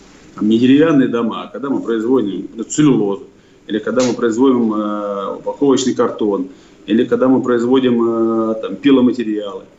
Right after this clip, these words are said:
А, и то я могу сказать, что, м, наша продукция пользуется огромным спросом, э, на, м, различных рынках, и на Востоке, и на Западе.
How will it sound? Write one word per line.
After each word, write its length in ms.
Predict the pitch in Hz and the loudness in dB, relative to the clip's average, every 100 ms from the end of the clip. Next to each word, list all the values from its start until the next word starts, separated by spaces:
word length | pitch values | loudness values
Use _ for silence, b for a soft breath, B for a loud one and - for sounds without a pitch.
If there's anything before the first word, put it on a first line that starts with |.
| B B B B - | B B B B -12
А, 280 | 92 95 - | -8 -6 -2
и 80 | 131 | 2
то 240 | 165 139 | 4 4
я 160 | 120 123 | 4 2
могу 180 | 123 | -2
сказать, 320 | 120 131 135 127 | -6 -4 -2 -4
что, 520 | - 117 110 110 107 98 | -4 -4 -2 -4 -6 -6
м, 280 | 107 107 | -4 0
наша 240 | 120 135 113 | 2 2 0
продукция 460 | 120 131 135 - | -2 0 0 -2
пользуется 640 | - 131 113 113 - 113 107 | -4 -2 -2 -4 -4 -4 -2
огромным 400 | 110 127 117 113 | 0 0 0 -2
спросом, 460 | - 139 135 - - B B B - | -2 -2 0 -4 -8 B B B -14
э, 320 | 98 104 104 104 | -8 -4 -2 2
на, 560 | 113 117 113 110 - - - | 2 2 2 0 -2 -10 -6
м, 200 | 104 107 | 2 4
различных 480 | 123 131 135 117 110 | 4 4 2 0 -4
рынках, 300 | 107 - - _ _ _ _ | -4 -6 -12 _ _ _ _
и 80 | 117 | 0
на 120 | 123 120 | 2 4
Востоке, 440 | 123 123 143 131 | 2 2 -2 0
и 20 | |
на 120 | 120 | 0
Западе. 440 | 117 113 92 90 | 2 0 -2 -10